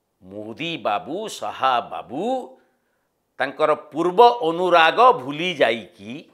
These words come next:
ଟିକିଏ ଆଙ୍ଗୁଳି ତେଢ଼ା କରିଦିଅନ୍ତି ଘିଅ ଉଠେଇବା ପାଇଁ, ସିଧା ଆଙ୍ଗୁଳିରେ ଘିଅ ଉଠେ ନାହିଁ, ଉଠେ ନାହିଁ, ଉଠେ ନାହିଁ।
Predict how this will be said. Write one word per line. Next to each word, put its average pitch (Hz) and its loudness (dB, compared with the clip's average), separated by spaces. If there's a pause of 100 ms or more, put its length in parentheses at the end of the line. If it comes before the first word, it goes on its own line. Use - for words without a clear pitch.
(840)
ଟିକିଏ 190 4 (640)
ଆଙ୍ଗୁଳି 165 0 (260)
ତେଢ଼ା 160 0
କରିଦିଅନ୍ତି 151 -6 (120)
ଘିଅ 160 -4
ଉଠେଇବା 120 -6 (140)
ପାଇଁ, 101 -10 (840)
ସିଧା 165 -6
ଆଙ୍ଗୁଳିରେ 196 -2
ଘିଅ 180 -2
ଉଠେ 202 -4
ନାହିଁ, 160 -6 (200)
ଉଠେ 208 -14
ନାହିଁ, 135 -16 (100)
ଉଠେ - -20
ନାହିଁ। - -20